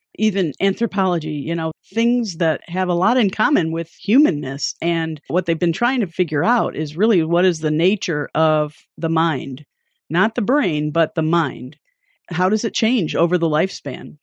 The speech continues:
And one of the things that Dan Siegel said in a recent talk that I watched of his, he said something like, very interesting. He said, "You know, this covid nineteen has really highlighted how interdependent people are. It's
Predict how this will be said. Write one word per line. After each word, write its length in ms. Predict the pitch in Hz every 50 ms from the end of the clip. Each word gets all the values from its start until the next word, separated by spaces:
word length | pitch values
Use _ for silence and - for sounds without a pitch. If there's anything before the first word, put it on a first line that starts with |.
| _ _
And 180 | - - 165 170
one 160 | 190 220 277
of 60 | -
the 80 | - 185
things 400 | 175 - 202 180 175 170 160 -
that 260 | - 170 165 156 -
Dan 300 | 165 185 190 190 180 175
Siegel 400 | - - - 269 294 254 240 180
said 400 | 165 - - 170 156 151 156 151 - -
in 100 | 170 170
a 80 | 165
recent 540 | 160 165 175 180 - - 180 165 151 - -
talk 300 | - - 208 214 214 -
that 120 | - 165 151
I 120 | 151 147
watched 400 | 147 147 151 151 151 - - -
of 100 | 156 143
his, 460 | - - 185 170 165 160 151 - - - _ _ _ _ _ _ _ -
he 80 | 214
said 240 | 226 - - 349 -
something 400 | - 285 247 220 - 233 202 190
like, 260 | 180 165 160 151 - _ _ _ _ _ _ _
very 260 | - 185 208 214 214 -
interesting. 480 | 190 196 185 196 170 - - 160 156
He 120 | 160 165 156
said, 420 | - - 196 180 175 175 170 -
"You 120 | - 190
know, 360 | 196 196 190 190 190 190 160 -
this 240 | 175 180 170 -
covid 420 | - - 240 240 262 233 233 208 170
nineteen 920 | 175 185 180 180 185 - - - - 285 311 285 185 170 165 170 175 175 - _ _ _ _ _ _ -
has 220 | 208 208 180 170
really 260 | 185 208 233 254 240
highlighted 640 | 226 202 208 202 214 233 233 202 175 175 170 170 170
how 420 | 170 180 185 175 175 175 180 175 - _ _
interdependent 1300 | - 226 233 254 - 262 220 202 190 190 175 185 190 - - 226 226 233 233 202 175 - 143 113 - - - _ -
people 320 | - 220 185 - 180 165
are. 380 | 147 - 139 - - - 160 - _ _ _ _ _
It's 240 | - 170 156 - -